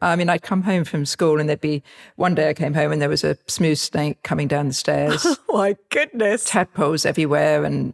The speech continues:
Speaker 1: you know, it was very busy. And then my m-, mum was, you know, always being creative. So she'd be doing a bit of sculpture, a bit of painting over here, making something. And my dad, you know, he went away. He actually ran the company that he, he worked with. So he was also a businessman. So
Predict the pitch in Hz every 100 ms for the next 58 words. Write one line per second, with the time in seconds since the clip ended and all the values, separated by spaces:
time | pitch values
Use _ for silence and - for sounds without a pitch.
0 | - 208 185 156 147 165 165 220 240 214
1 | 170 165 139 147 160 170 165 156 - 170
2 | 170 165 - - 175 185 180 170 - 156
3 | 165 - - - 170 139 - 175 147 -
4 | 143 135 139 143 - 139 - 151 - -
5 | 156 147 143 151 - 151 147 - 165 160
6 | 147 165 139 - - - - 175 170 -
7 | 156 147 151 156 147 165 156 - 147 -
8 | 151 - 160 156 151 - - - - -
9 | - 220 214 247 240 - 214 170 156 196
10 | 196 - 180 - 165 165 151 180 - -
11 | 175 165 165 151 - 143 - - 135 147
12 | 151 139 131 147 147 139 139 - - 139
13 | 131 - 151 147 139 143 151 - 151 -
14 | - 143 - 135 - 156 135 - 147 139